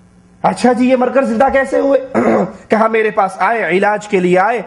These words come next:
और मरने से पहले उनके माँ बाप की रूहें हमारे उस कमरे में आई और कहने लगी, 'चलो बेटा, वक्त हो गया, चले।' कहा, उसके बाद वो मर गया, हमने उसको गुस्ल दिया, नहलाया, धुलाया, कफनाया। उसकी लाश को लेकर जा रहे थे,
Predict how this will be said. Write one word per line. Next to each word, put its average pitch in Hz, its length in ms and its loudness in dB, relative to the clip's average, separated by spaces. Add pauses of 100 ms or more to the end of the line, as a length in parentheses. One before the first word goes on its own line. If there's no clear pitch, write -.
(260)
और 190 420 0
मरने 214 300 2
से 214 140 -2
पहले 208 280 0
उनके 208 300 0
माँ 180 160 2
बाप 202 220 -2
की 190 100 0
रूहें 190 320 0
हमारे 180 360 0 (340)
उस 202 180 -2
कमरे 202 300 0
में 226 120 0
आई 233 200 0
और 208 80 0
कहने 202 180 -4
लगी, 208 180 -2
'चलो 196 240 -2
बेटा, 185 240 0
वक्त 175 320 -2
हो 165 100 0
गया, 165 180 0
चले।' 120 520 -6 (1700)
कहा, 139 140 -2
उसके 143 220 -10
बाद 127 180 -2
वो 131 80 -4
मर 160 160 0
गया, 190 340 0 (180)
हमने 165 240 0
उसको 151 220 -6
गुस्ल 165 360 -2
दिया, 202 240 0
नहलाया, 143 540 0
धुलाया, 156 520 0
कफनाया। 156 640 -2 (560)
उसकी 214 480 -4
लाश 147 600 -2
को 240 100 -2
लेकर 165 340 -2
जा 160 240 0
रहे 196 280 -2
थे, 143 240 -6